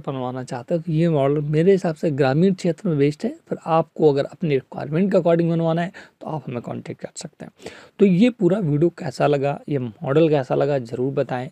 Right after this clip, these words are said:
साथ साथ वीडियो को लाइक शेयर ज़रूर करें। और मैं बताना चाहूँगा इसके फर्स्ट फ्लोर को, तो क्या है फर्स्ट फ्लोर पर मैं जैसे आता हूँ तो चारों तरफ,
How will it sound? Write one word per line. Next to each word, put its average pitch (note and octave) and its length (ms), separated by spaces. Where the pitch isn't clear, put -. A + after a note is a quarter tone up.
साथ - 200
साथ C3+ 180
वीडियो B2 260
को A#2+ 40
लाइक A#2 160
शेयर A#2+ 200
ज़रूर B2 240
करें। B2 220
और G3 160
मैं G#3+ 100
बताना F#3+ 260
चाहूँगा F#3 320
इसके G3 240
फर्स्ट - 460
फ्लोर F#3 320
को, - 160
तो D#3+ 200
क्या F#3 140
है G3+ 120
फर्स्ट F3 300
फ्लोर F#3 180
पर G3 120
मैं F#3 180
जैसे C#3+ 280
आता C#3+ 260
हूँ F3 100
तो - 60
चारों G3+ 420
तरफ, - 280